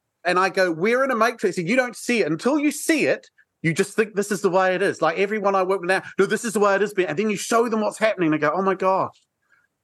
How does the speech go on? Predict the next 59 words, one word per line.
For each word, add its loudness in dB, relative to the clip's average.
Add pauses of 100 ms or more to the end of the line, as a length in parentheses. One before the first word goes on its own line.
(180)
that 2
happens, -2
that 2
happens." -4
I 0
go, 0
"Do -4
you, -4
do -2
you 0
wanna 2
know 2
how 0
to -4
stop 0
doing -4
it?" 0
"Yeah, 0 (260)
but 0
stopping 0
doing 2
it -4
is -6
extremely 0
uncomfortable. 0 (1080)
You're 2
gonna 2
have -2
to -20
come -4
out 2
of 0
the 0
matrix." -4 (140)
And 2
you 4
know 4
what 2
happens? -4
Some 2
people -2
in 0
the 2
film, 2
The 0
Matrix, -2
they 0
couldn't 0
handle 0
it. -6 (1120)
Yeah, 2
and -2
they 0
wanted 0
to -4
go 2
back -2
in 0
because -2